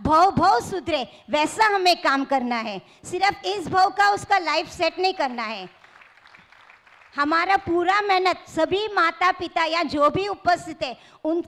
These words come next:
उनसे मेरा निव-, नम्र निवेदन है, आप अपने संतान का सिर्फ इस भाव का सोच मत सीमित रखिए, उसका भाव, भाव की चिंता करिए। इस जैन कुल में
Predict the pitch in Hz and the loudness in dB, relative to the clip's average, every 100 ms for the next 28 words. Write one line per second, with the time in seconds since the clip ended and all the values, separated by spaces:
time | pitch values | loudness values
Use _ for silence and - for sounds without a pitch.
0 | 370 359 370 440 415 381 359 339 294 311 | -2 -2 -2 -4 -4 0 0 0 -2 0
1 | 302 403 440 440 381 311 311 311 285 254 | 0 0 0 0 0 -2 -2 -2 -4 -6
2 | - - - 277 349 339 - 370 392 359 | -10 -20 -8 -8 -6 -8 -4 -4 -2 -4
3 | 320 320 339 339 349 381 381 - - 330 | -2 -2 -2 -2 0 -2 -4 -18 -14 -6
4 | 381 381 - 415 359 294 349 349 370 370 | -4 -4 -6 -8 -6 -2 0 2 0 -2
5 | 359 330 330 - - 330 415 359 320 330 | 0 0 -2 -10 -4 -4 -4 -4 -4 -4
6 | 330 302 - 277 233 - _ - 349 - | -6 -8 -8 -8 -8 -14 _ -12 -10 -4
7 | 370 262 294 311 339 269 349 - 427 - | -4 -2 -2 -2 -2 0 -2 -2 -6 -4
8 | 349 320 302 285 254 240 226 _ _ - | -4 -2 -4 -4 -8 -8 -12 _ _ -12
9 | 359 269 180 320 339 415 311 370 330 302 | -8 -8 -4 -2 0 -2 -2 -2 0 -2